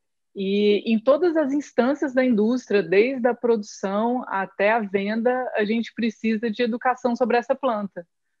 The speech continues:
É, e, a, e desde quando ela começou a, a ficar menos criminalizada, né, aqui no Canadá,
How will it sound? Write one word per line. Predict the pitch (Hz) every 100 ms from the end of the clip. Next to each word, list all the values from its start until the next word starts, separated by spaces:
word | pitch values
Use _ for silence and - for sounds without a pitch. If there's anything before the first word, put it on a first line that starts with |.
| _ _ _ _
É, | 190 190 185 185
e, | 196
a, | 196 - -
e | 214
desde | 185 226 285 254 _ 185 208
quando | - 226 220
ela | 214
começou | 208 208 208 - 196
a, | 190 -
a | - 180
ficar | 202 202 196
menos | 190 190 220 240 214 175 - -
criminalizada, | 175 190 196 190 185 170 190 208 202
né, | 190 196
aqui | 185 190
no | 185
Canadá, | - 180 180 180 196 208 208